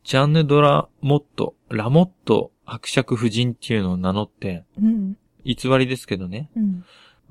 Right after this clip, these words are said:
Speaker 1: マリー・アントワネットとか宮廷内の有力者と親しい間柄であるっていう風に嘘を言って
Speaker 2: うん。
Speaker 1: 回ってたんです。
Speaker 2: これベルサイユの場合に出てくる人でしょ？
Speaker 1: 出てくるんですか、ジャンヌ。
Speaker 2: うん。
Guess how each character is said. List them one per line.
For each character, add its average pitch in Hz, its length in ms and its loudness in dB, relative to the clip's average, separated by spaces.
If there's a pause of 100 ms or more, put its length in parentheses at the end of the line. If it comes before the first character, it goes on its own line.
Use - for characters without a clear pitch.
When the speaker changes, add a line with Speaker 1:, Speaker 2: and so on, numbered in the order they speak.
Speaker 1:
マ 123 160 0
リ 143 140 4
ー・ 151 100 4
ア 151 60 4
ン 143 60 -2
ト 147 120 0
ワ 147 80 4
ネ 143 100 2
ッ - 20 -2
ト - 180 -6
と 110 100 -10
か 120 220 -4 (100)
宮 139 140 2
廷 160 180 4
内 127 160 2
の 104 140 -2
有 113 180 2
力 135 220 0
者 120 120 0
と 120 100 -6
親 - 260 -4
し 170 220 0
い - 40 -4
間 123 320 2
柄 139 220 4
で 131 100 -2
あ 143 140 2
る 139 80 4
っ - 40 2
て - 260 -4
い 113 100 4
う - 20 4
風 117 140 -2
に 104 100 -6
嘘 123 200 -2
を - 20 2
言 123 100 -2
っ - 20 -8
て 139 480 -4
Speaker 2:
う 226 40 -2
ん。 190 280 -2
Speaker 1:
回 104 200 -2
っ - 40 -2
て 113 120 -2
た 98 120 -6
ん 87 100 -8
で - 60 -20
す。 - 160 -20 (120)
Speaker 2:
こ - 80 -4
れ 233 80 0
ベ 220 160 6
ル 254 80 4
サ 320 160 4
イ 285 40 4
ユ 262 40 0
の 208 100 -2
場 175 80 -2
合 175 60 -4
に 175 60 -6
出 190 100 0
て 196 80 0
く 180 80 -6
る - 40 -8
人 175 120 -8
で 160 40 -8
し - 80 -14
ょ？ 170 140 -12 (300)
Speaker 1:
出 175 100 2
て 190 80 2
く 160 40 4
る 139 60 4
ん - 20 2
で - 20 -4
す - 80 -8
か、 120 80 0
ジ 107 120 -2
ャ 107 80 0
ン 101 40 -2
ヌ。 202 60 2
Speaker 2:
う 196 100 4
ん。 180 180 -6